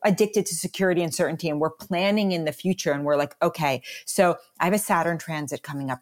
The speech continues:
That means I will do X, Y, and Z." We're missing the lesson that the universe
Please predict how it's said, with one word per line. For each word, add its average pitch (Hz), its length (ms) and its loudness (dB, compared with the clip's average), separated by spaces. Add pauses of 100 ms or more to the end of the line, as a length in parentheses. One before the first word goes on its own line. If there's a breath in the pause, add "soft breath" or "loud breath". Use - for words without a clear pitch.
That 214 240 4
means 175 220 0
I 147 80 2
will 147 140 2
do 147 260 0
X, - 260 0
Y, 165 200 0
and 151 180 -4
Z." 180 220 2 (160 soft breath)
We're 165 140 2
missing 170 520 -2
the 143 100 -2
lesson 139 600 -6 (240)
that 170 180 0
the 175 80 2
universe 156 640 2